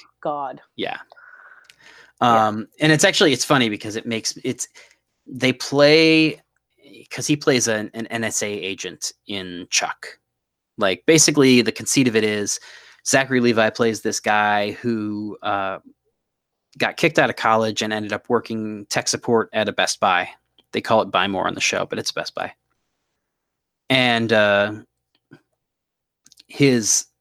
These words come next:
Speaker 2: best friend from college is a super spy and sends him this file, which when he opens it, he gets basically subliminally implanted with this,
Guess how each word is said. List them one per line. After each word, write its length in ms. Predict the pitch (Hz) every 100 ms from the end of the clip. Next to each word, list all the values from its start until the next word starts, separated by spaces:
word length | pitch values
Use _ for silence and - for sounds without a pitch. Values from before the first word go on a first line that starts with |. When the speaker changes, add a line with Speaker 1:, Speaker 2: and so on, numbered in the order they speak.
| _
Speaker 2:
best 280 | 107 131 -
friend 240 | - 120
from 160 | - 85
college 680 | - 101 101 87 - - - _ _ _ _ _ _ _ -
is 580 | 110 104 98 - - - -
a 60 | 104
super 300 | - 107 95
spy 420 | - 85 76 - _ _ _ _ _ _ _ _ _ _ _ 117
and 280 | 110 101
sends 360 | - 131 123 110
him 500 | - 120 110 107 98 _ _ _ -
this 220 | 123 -
file, 580 | - 123 117 117 107 101
which 320 | 104 104 -
when 240 | 113 113 113
he 180 | 117
opens 380 | 98 101 104 101
it, 240 | 101 98 _ _ _ _ _
he 140 | - 127
gets 180 | 117 -
basically 420 | 117 - - 113
subliminally 800 | - 123 107 123 127 117 113 104
implanted 640 | 110 - 110 101 101 95
with 540 | 101 101 95 95 - - _ _ _ _ _ _ _ _ _ _
this, 400 | 117 104 - -